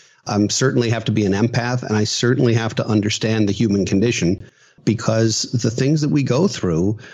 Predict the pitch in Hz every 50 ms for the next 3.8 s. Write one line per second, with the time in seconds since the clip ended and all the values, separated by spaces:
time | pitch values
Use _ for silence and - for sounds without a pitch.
0 | - - _ _ - 127 110 120 131 131 - - 135 175 240 277 165 95 - -
1 | - - 110 110 107 120 131 135 170 185 - 233 214 - - 139 - - - 95
2 | 104 135 170 180 - - - - - 98 - 139 139 156 208 254 - 262 151 120
3 | 117 107 107 107 113 123 170 196 247 175 - - - - - -